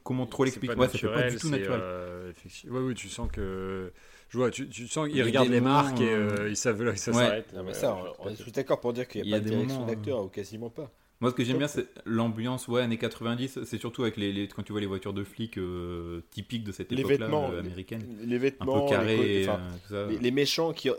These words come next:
Speaker 2: Ah,
Speaker 3: les
Speaker 2: là,
Speaker 3: méchants
Speaker 2: là.
Speaker 3: qui
Speaker 1: Oui, les
Speaker 3: ont des
Speaker 1: vêtements,
Speaker 3: coupes
Speaker 1: on aura compris,
Speaker 3: gominées
Speaker 1: ouais.
Speaker 3: avec une boucle d'oreille et des, et des trucs,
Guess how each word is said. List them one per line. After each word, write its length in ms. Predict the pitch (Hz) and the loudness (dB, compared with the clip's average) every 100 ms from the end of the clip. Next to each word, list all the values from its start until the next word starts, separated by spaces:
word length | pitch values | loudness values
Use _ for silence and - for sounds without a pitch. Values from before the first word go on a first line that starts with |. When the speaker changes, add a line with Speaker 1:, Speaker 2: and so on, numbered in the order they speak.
| 64 - | -4 -8
Speaker 2:
Ah, 140 | 123 101 | -4 2
Speaker 3:
les 40 | |
Speaker 2:
là, 40 | 127 | 4
Speaker 3:
méchants 300 | 139 135 175 | 4 4 2
Speaker 2:
là. 60 | |
Speaker 3:
qui 40 | 151 | 2
Speaker 1:
Oui, 60 | 127 | 2
les 60 | |
Speaker 3:
ont 20 | |
des 80 | 123 | 2
Speaker 1:
vêtements, 100 | 123 | 2
Speaker 3:
coupes 80 | 123 | 2
Speaker 1:
on 20 | |
aura 100 | 107 135 | 4 6
compris, 140 | 110 | 4
Speaker 3:
gominées 180 | 131 143 | 2 2
Speaker 1:
ouais. 80 | 147 | 2
Speaker 3:
avec 260 | 113 - 127 | 2 -2 -4
une 80 | |
boucle 220 | 127 139 135 | -2 -2 2
d'oreille 420 | 135 135 139 123 | 4 6 4 0
et 120 | 104 | -4
des, 120 | 107 110 | -2 -2
et 180 | 92 | -2
des 100 | 117 | -6
trucs, 260 | 117 - | -6 -8